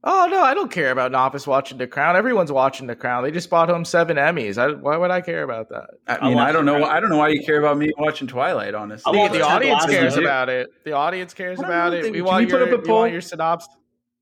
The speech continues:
Speaker 2: We could
Speaker 1: We,
Speaker 2: put
Speaker 1: we
Speaker 2: up
Speaker 1: already put up a poll. Poll on what?
Speaker 3: Yeah, the poll
Speaker 2: whether I
Speaker 3: on
Speaker 2: should
Speaker 3: Gary.
Speaker 2: finish Twilight. I feel <laughs>
Speaker 1: No, no, we're not putting up a
Speaker 3: <laughs> Yeah.
Speaker 1: secondary poll. Like, <laughs>
Speaker 2: All right, fine.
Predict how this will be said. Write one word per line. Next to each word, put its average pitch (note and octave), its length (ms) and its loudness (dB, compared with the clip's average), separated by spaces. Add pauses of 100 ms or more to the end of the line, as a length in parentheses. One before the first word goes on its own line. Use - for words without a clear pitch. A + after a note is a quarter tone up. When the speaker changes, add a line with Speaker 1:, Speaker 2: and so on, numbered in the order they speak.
(100)
Speaker 2:
We E3+ 100 -10
could F3 100 -8
Speaker 1:
We, C#4 80 0
Speaker 2:
put F3 80 2
Speaker 1:
we C4+ 60 4
Speaker 2:
up G#4+ 40 4
Speaker 1:
already G#4 160 4
put G4+ 180 0
up G#4 140 0
a F4 80 -6
poll. C#3 460 -2
Poll C#4 240 0
on C4 100 -2
what? A#3+ 460 -4
Speaker 3:
Yeah, D3 380 0
the C#3 220 -8
poll E3 260 2
Speaker 2:
whether F3 180 4
I E3+ 40 4
Speaker 3:
on D#3+ 60 0
Speaker 2:
should D3 180 -4
Speaker 3:
Gary. A2+ 200 -4
Speaker 2:
finish - 240 -8
Twilight. D3+ 340 2
I C#3 60 -2
feel E3 220 -4
<laughs> - 920 -6
Speaker 1:
No, C4+ 300 -2 (180)
no, B3 160 2
we're C4+ 80 4
not F4 220 2
putting C#4 280 0
up C4 140 2
a A3+ 40 -2
Speaker 3:
<laughs> - 20 0
Yeah. - 20 0
Speaker 1:
secondary G#3+ 800 0
poll. F#3+ 520 -2
Like, D3+ 280 -6
<laughs> - 840 -4
Speaker 2:
All F3 60 2
right, F3 200 4
fine. D#3+ 460 2